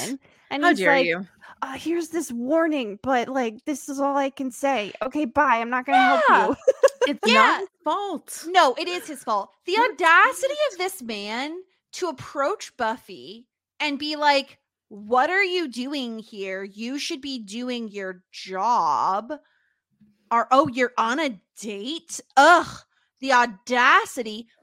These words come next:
Speaker 3: Sir, sir, um, to my recollection, you've done nothing to help. You've come in, given cryptic, like, one sentence things that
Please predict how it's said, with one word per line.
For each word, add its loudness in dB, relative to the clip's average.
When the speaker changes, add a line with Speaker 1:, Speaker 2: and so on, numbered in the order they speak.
Speaker 3:
Sir, 6
sir, 0
um, 4
to -10
my 2
recollection, -2
you've 0
done 2
nothing 2
to 0
help. 0
You've -6
come 0
in, -2
given -4
cryptic, -4
like, -2
one -4
sentence -4
things -2
that 0